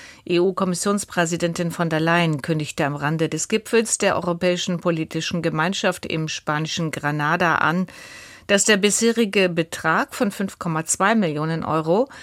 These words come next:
auf zehn Komma vier Millionen verdoppelt werde. Zudem solle der armenische Haushalt fünfzehn Millionen Euro Soforthilfe erhalten.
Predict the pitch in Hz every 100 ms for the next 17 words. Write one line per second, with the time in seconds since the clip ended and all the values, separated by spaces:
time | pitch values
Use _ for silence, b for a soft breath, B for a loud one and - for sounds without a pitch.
0 | B B - 185 - - 247 247 240 220
1 | 208 - - 214 151 151 151 160 165 165
2 | - - 214 202 - - - - - -
3 | - _ - 185 170 185 214 - 180 170
4 | 160 151 131 143 156 175 170 175 170 180
5 | 185 180 175 B B B - 233 214 -
6 | - 196 185 180 170 160 160 156 - 156
7 | 151 151 147 - 170 160 175 175 139 -
8 | 147 131 147 - 143 147 - 143